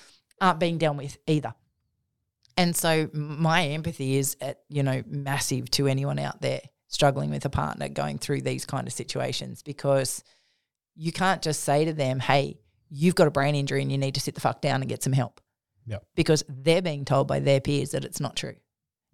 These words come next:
Speaker 1: And they are taught to weigh so heavily and believe so heavily in what any one of a senior ranking person tells them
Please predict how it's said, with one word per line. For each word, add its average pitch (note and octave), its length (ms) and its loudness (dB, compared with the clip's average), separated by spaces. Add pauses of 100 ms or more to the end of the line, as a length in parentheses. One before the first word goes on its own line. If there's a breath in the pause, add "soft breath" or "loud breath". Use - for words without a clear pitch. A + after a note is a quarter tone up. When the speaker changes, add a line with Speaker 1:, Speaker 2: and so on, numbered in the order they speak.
Speaker 1:
And D#3+ 260 2
they E3 220 4
are D3+ 160 2
taught - 500 0
to D3+ 80 2
weigh C#3+ 320 4
so D#3+ 380 4
heavily D3 540 0
and C#3 100 0
believe C#3 420 2
so D#3 360 2
heavily C#3+ 460 0
in C#3 140 -4
what C#3+ 280 -4
any F3+ 200 6
one C#3+ 160 2
of C3 100 -2
a C#3 40 0
senior D3+ 380 -2
ranking C#3 420 -6
person C#3 400 -4
tells C#3+ 340 0
them C#4 220 2